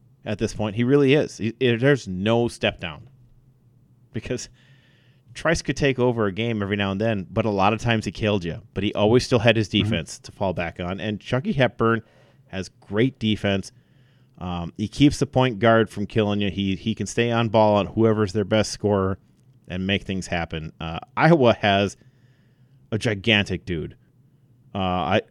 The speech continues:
Speaker 1: uh, E-, Edey. Uh, they have Ivy
Speaker 2: Yes.
Speaker 1: and Edey. I'm sorry, that's Purdue had, uh, Ivy and Edey. But yeah, I mean, they just kept going in and in and in and just forcing everybody down there. And then Iowa had some guys who they just kind of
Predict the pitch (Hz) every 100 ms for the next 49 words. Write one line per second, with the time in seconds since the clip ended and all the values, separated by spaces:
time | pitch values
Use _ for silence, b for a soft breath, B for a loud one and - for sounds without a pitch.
0 | - 104 95 - - - _ 120 123 82
1 | 64 _ _ _ _ - 98 90 101 101
2 | - 107 123 151 117 104 104 101 104 -
3 | _ _ _ 123 123 117 117 - - 101
4 | 92 92 87 - 90 85 85 - _ -
5 | 98 92 90 87 87 b b b b b
6 | b - 123 104 113 120 131 123 - 120
7 | - 120 110 104 - 123 127 101 - 110
8 | 95 80 110 110 110 95 95 95 - -
9 | - _ - 127 127 - 110 107 110 107
10 | 107 101 78 98 98 101 98 98 - 117
11 | 127 98 90 90 87 95 95 95 90 95
12 | 90 92 90 - - 95 85